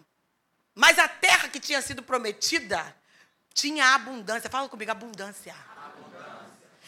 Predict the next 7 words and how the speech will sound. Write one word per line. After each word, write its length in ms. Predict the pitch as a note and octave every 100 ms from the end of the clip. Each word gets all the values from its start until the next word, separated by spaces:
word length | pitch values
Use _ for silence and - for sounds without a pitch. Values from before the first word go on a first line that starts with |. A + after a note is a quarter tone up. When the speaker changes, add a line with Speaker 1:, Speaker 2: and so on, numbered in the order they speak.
| - -
Speaker 1:
E 160 | E4
era 160 | E4 D4
uma 160 | D4+ D4+
terra 260 | D4+ D#4+
onde 220 | E4 D4 D4
tinha 440 | D#4 F#4 G4+ -
gigante. 880 | F3 F#4 F#4 F#4+ G#4 - - -